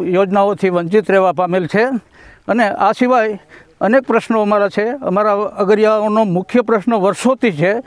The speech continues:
એમાં ટેકાના ભાવની એમની માગણી છે. આજે નવસાદભાઈ સમક્ષ પણ એમને મુલાકાત લીધી, એટલે એમણે અમે જાત મહેનત કરી, જાત, જાતે આવી અને અમે,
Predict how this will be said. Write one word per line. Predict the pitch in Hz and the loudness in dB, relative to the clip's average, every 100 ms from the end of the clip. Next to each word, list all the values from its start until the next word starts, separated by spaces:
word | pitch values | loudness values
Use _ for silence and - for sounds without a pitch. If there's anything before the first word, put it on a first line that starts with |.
| - - - - | -14 -20 -20 -4
એમાં | 196 233 220 214 - | 0 2 0 -2 -4
ટેકાના | 196 202 240 226 | -2 2 2 2
ભાવની | 170 190 208 | 2 0 0
એમની | 196 202 196 | -2 -2 0
માગણી | 180 175 196 208 | 0 0 0 -2
છે. | 160 147 127 _ _ - - - | -2 -4 -6 _ _ -20 -14 -2
આજે | 180 202 | 0 2
નવસાદભાઈ | 190 185 220 214 214 | 0 0 -2 0 0
સમક્ષ | 208 196 190 - | 0 -2 -4 -4
પણ | 220 214 214 - - - 180 | -4 -4 -6 -14 -20 -6 -2
એમને | 196 214 | 0 0
મુલાકાત | 180 185 202 214 | 2 0 0 0
લીધી, | 190 175 226 208 - - | -2 0 2 2 -2 -4
એટલે | 185 202 | -2 0
એમણે | 202 208 | 0 0
અમે | 208 208 | -2 -2
જાત | 170 180 190 | 0 -2 0
મહેનત | 208 208 196 | -2 -2 -2
કરી, | 208 214 196 | 0 2 0
જાત, | 175 185 208 | 0 0 -2
જાતે | - 180 165 220 | -4 -2 0 2
આવી | 190 240 202 208 - - | 2 2 0 -2 -14 -6
અને | 196 | -2
અમે, | 190 185 196 | 0 0 0